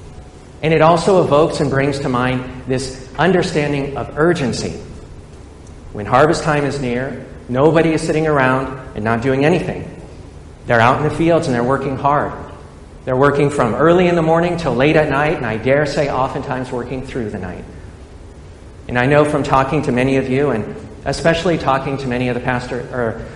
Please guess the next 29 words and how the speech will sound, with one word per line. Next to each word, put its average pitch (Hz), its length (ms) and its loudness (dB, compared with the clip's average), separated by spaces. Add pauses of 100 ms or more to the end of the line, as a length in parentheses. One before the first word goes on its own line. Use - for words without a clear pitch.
(180)
the 147 60 -4
farmers' 156 440 2
wives, 131 540 2 (340)
uh, - 80 -6
during 117 300 2
harvest 113 400 0
time, 107 320 -4 (520)
that 123 160 0
they 135 100 2
would 143 120 2
be 143 140 0
out 175 260 4
there 95 240 -2
constantly 120 600 -6
working 120 420 -2 (800)
because 135 240 -4
they 151 100 0
have 165 320 2
to 196 60 0
bring 180 180 4
in 170 100 2
the 170 80 4
harvest 151 460 4
before 151 260 2
something 147 320 -2
happens 135 440 -4
and 110 100 -8
it 117 80 -8
spoils. 147 520 -6